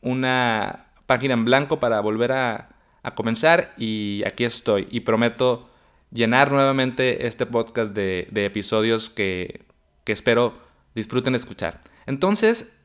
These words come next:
este primer episodio se llama Lo Esencial porque quiero que sea como un punto de partida. Entonces voy a hablar de lo esencial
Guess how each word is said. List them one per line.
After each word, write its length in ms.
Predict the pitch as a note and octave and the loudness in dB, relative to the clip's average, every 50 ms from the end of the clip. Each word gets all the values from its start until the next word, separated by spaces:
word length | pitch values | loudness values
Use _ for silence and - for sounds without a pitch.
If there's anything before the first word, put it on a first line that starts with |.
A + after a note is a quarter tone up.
| _ _ | _ _
este 300 | - E3+ F3+ F3+ - G#3 | -4 -2 -2 0 -2 -2
primer 340 | G3+ G3 E3+ D3 D3 D#3 F3 | 0 0 0 2 4 4 4
episodio 560 | F#3+ F#3+ G3+ F#3+ - G#3+ F3 D3 C#3 C3 C#3 | 4 2 0 0 2 4 4 6 4 2 2
se 160 | - - B2 | 0 0 2
llama 180 | A#2 A#2 C3 D3 | 2 2 2 2
Lo 100 | D3 D3 | 2 0
Esencial 460 | C#3 - A#2+ A2 - C#3+ C#3 C#3+ C#3 | 0 0 -4 -4 0 0 0 0 0
porque 460 | - C#3+ - - - B2 A2+ G#2+ - - - - - - _ | -2 -4 -6 -4 -4 -4 -4 -4 -8 -12 -20 -20 -20 -20 _
quiero 180 | _ D3 D#3 F3 | _ 2 2 2
que 80 | F3 D3 | 0 0
sea 140 | - D#3 | -2 0
como 160 | - E3+ E3 D#3+ | 0 0 0 0
un 80 | D#3+ | -2
punto 300 | - - D#3+ D#3+ D3+ D#3+ | -2 -2 -4 -2 2 2
de 80 | D#3 D#3 | 2 2
partida. 500 | C#3+ A#2+ A#2+ - - C3 B2 A#2 G#2+ - | 2 -2 -2 -2 -2 -2 -2 -2 -2 -4
Entonces 360 | C3 A#2 C#3 C#3 C#3 D#3+ F3+ | -6 -4 -4 -2 -2 -2 -2
voy 160 | E3+ F3+ F3+ F#3 | 0 2 4 4
a 20 | |
hablar 340 | F#3 F3+ F3 F3 E3+ - C#3+ | 4 4 4 2 2 -2 -2
de 140 | D#3+ E3+ F3 | -2 0 2
lo 100 | E3 D3 | 2 2
esencial 640 | C3+ - A#2 G#2+ - - C3+ C#3 D3+ E3+ F3 - | 0 0 -4 -4 -2 0 2 2 2 0 -2 -8